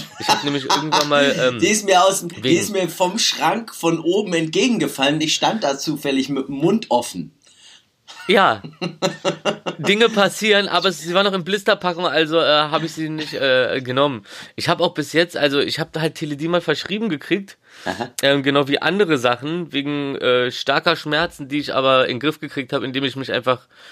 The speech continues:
Speaker 1: indem ich einfach gelernt hab, gerade zu stehen. Äh,
Speaker 2: Ja.
Speaker 1: d-, darauf begründet übrigens die Füße wirklich parallel nebeneinander zu haben.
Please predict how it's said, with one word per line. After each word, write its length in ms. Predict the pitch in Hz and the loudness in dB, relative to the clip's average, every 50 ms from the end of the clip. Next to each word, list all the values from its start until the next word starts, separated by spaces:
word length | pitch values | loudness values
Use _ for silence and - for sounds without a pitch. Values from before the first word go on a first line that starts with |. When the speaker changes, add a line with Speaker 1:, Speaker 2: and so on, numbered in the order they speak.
| - - - | -20 -20 -12
Speaker 1:
indem 240 | - - 123 127 131 | -6 -4 0 0 2
ich 80 | 127 147 | 2 2
einfach 160 | 139 131 113 | 0 0 0
gelernt 340 | 123 127 123 123 135 131 - | 2 2 4 4 2 0 -2
hab, 140 | 139 123 107 | -8 -8 -4
gerade 300 | - 113 123 131 143 135 | 0 0 2 2 0 -4
zu 160 | - 135 117 | -6 -8 -8
stehen. 500 | - - - 139 135 120 123 143 156 - - - - - - - - - | -8 -4 -2 0 0 0 -2 -6 -10 -14 -16 -14 -8 -4 -4 -2 -2 0
Äh, 120 | - 120 | 2 4
Speaker 2:
Ja. 140 | 113 110 107 | 4 4 2
Speaker 1:
d-, 180 | 107 - 123 113 | 0 -2 -2 0
darauf 260 | 127 123 143 143 - | 2 2 2 0 0
begründet 480 | - 143 127 131 147 160 165 165 160 | -2 -2 0 0 0 2 2 0 0
übrigens 280 | 160 147 151 147 143 - | -2 -2 -2 -2 -4 -4
die 80 | - 131 | -10 -14
Füße 500 | - - 180 196 190 - 175 143 123 - _ - - _ | -10 -4 -4 -4 -2 0 -2 -2 -4 -8 _ -18 -14 _
wirklich 240 | - 165 165 160 - | -4 -4 -4 -4 -6
parallel 500 | - 160 147 147 139 139 143 165 175 165 | -4 0 2 2 2 2 2 2 2 2
nebeneinander 600 | 160 156 165 165 165 156 156 151 151 165 170 165 165 | 4 4 2 2 2 0 0 0 0 2 0 0 0
zu 160 | - 151 135 | 0 0 2
haben. 300 | 123 120 123 147 156 156 | 4 2 2 0 -4 -12